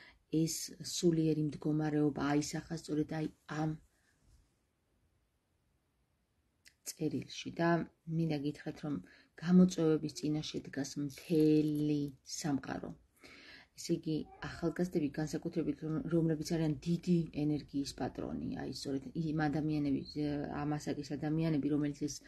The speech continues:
რომლებმაც ეს ტექსტი დაწერეს, ესენი არიან დიდი ენერგიის მატარებელი ადამიანები და მათი პოტენცია არ ადგება არავის და არ იყენებს, მათ პოტენციას,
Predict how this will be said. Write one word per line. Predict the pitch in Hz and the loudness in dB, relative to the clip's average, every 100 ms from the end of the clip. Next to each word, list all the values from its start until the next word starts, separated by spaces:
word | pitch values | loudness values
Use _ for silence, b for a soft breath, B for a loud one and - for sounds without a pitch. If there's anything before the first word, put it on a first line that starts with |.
| B B B B - | B B B B -4
რომლებმაც | 156 175 180 170 147 147 | 6 8 10 8 4 2
ეს | 120 - | 0 0
ტექსტი | - - - 147 | -8 -10 -4 2
დაწერეს, | 175 175 147 143 - | 2 2 2 2 -2
ესენი | 160 165 156 | 0 2 4
არიან | 160 156 | 4 2
დიდი | 165 175 180 170 | 2 4 6 6
ენერგიის | 165 156 139 151 143 - | 6 2 0 -2 -2 -2
მატარებელი | 143 147 147 139 143 139 | -2 0 0 0 0 0
ადამიანები | 147 147 147 147 147 139 - | 0 -2 0 0 0 0 0
და | 143 | 0
მათი | 147 165 185 180 | 0 2 0 -4
პოტენცია | - 160 - 147 - 147 139 131 - 151 | -4 -4 -2 -6 -4 -4 -4 -4 -6 2
არ | 165 175 143 - _ _ _ _ _ _ _ _ - | 4 4 0 -10 _ _ _ _ _ _ _ _ -4
ადგება | 170 160 151 147 147 | -2 0 0 0 4
არავის | 170 175 139 139 - - - | 6 6 6 2 -2 -8 -8
და | 147 151 | -6 2
არ | 180 | 6
იყენებს, | 190 180 151 135 139 - | 6 4 2 0 0 -2
მათ | 156 - | -4 0
პოტენციას, | 175 185 190 156 | 2 4 2 2